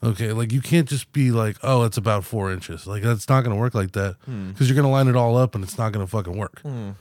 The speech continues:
Speaker 1: It's just, it's all gonna be off. I've seen videos of, like, people being an inch off while they're going across, like, uh, building a wall.
Speaker 2: Hmm.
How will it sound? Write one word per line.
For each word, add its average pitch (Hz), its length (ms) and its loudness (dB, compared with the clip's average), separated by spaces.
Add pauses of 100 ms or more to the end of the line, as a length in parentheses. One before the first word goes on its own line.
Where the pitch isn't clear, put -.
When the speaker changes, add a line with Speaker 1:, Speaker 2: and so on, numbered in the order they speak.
(140)
Speaker 1:
It's 117 180 2
just, 120 180 0
it's 123 180 0
all 127 180 6
gonna 123 140 4
be 107 140 0
off. 98 280 -2
I've 120 120 2
seen 165 280 2
videos 113 520 0
of, 98 160 -2
like, 92 260 -6 (680)
people 127 280 4
being 117 180 4
an 104 80 2
inch 107 200 0
off 113 300 0
while 113 120 -2
they're 101 240 -2
going 110 320 0
across, 113 480 -2
like, 92 200 -4
uh, 92 140 -4
building 110 300 -2
a 92 80 -4
wall. 104 420 -2 (160)
Speaker 2:
Hmm. 135 240 -6